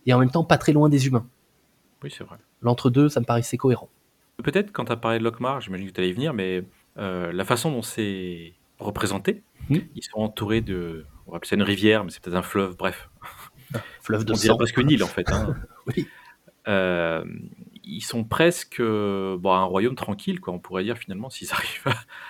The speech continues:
Speaker 2: à, à bloquer, euh, euh, on, on dirait presque un royaume défensif quand on le voit comme ça, je trouve.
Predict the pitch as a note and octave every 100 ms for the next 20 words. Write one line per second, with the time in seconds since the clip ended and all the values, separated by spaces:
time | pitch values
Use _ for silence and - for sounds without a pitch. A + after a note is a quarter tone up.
0 | - - A2 G2+ G#2+ A2 - B2 A#2+ G2
1 | F#2+ F2+ F2 - - - - - - -
2 | C#3 C3 C#3 - - B2 B2+ C3+ D3 -
3 | - A#2+ G#2+ G#2 G2+ A2 -